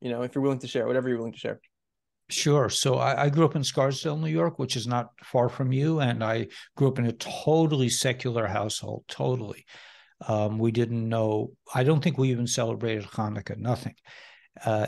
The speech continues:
Speaker 2: and, uh, it was a family that, I come from a family that's been in America for, for since the eighteen fifties. So that was, they were t-, completely into, uh, assimilation. And I, um,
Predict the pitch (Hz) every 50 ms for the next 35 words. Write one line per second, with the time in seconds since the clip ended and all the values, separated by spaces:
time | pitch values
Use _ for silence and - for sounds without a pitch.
0 | - - 123 117 113 117 120 117 110 - 127 127 131 135 139 139 139 139 139 -
1 | 170 185 - _ _ _ _ _ - - - 202 190 151 170 185 190 - 196 190
2 | 190 190 196 190 160 160 160 156 156 - _ _ _ _ _ _ - - 151 -
3 | - 170 143 127 175 170 156 143 - - 147 139 135 135 135 120 120 - - -
4 | 135 123 123 120 120 113 113 113 113 120 117 - 143 127 - - 117 110 - _
5 | - - - - 120 113 110 113 - - 123 117 - 117 113 123 117 - - 127
6 | 113 - - 139 127 - - - 107 90 92 - - 120 110 120 120 110 120 120
7 | 113 110 120 123 123 123 120 120 - - - - - - - 151 135 - 196 175
8 | 156 156 156 139 135 131 123 127 - 135 131 127 127 123 120 117 117 117 117 110
9 | - - 135 127 120 117 110 107 107 - - - - - 98 - _ - - -
10 | - - - - - - - - - - - _ _ _ _ _ _ - 127 123
11 | 123 123 131 127 131 131 127 127 127 127 131 135 131 127 131 131 131 131 135 135
12 | 131 131